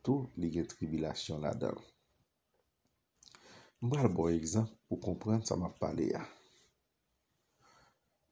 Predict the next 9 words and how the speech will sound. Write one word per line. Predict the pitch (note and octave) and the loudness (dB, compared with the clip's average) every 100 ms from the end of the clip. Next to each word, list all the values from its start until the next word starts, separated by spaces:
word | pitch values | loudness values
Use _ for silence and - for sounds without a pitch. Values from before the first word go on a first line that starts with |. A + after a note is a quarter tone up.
| _ | _
Ou | F2+ - | -2 0
sonje | - G#2+ F2+ A2+ D3 D#3 - | 2 2 2 2 2 2 -4
madanm | - F2 E2+ E2+ E2+ E2 | 2 4 6 4 2 2
Jòb? | D#2+ F#2 B2 D#3 - - _ _ _ _ _ _ _ _ _ _ _ _ _ _ _ _ _ - - - | 4 6 6 2 -8 -14 _ _ _ _ _ _ _ _ _ _ _ _ _ _ _ _ _ -20 -20 -4
Ebyen, | F2 F#2+ D3 - | 0 2 2 0
ou | - | -2
konnen | - F#2 F#2+ | 2 2 2
Jòb | F2 - B2 C#3+ B2 | 2 4 4 4 -4
se | - F#2 | -2 -2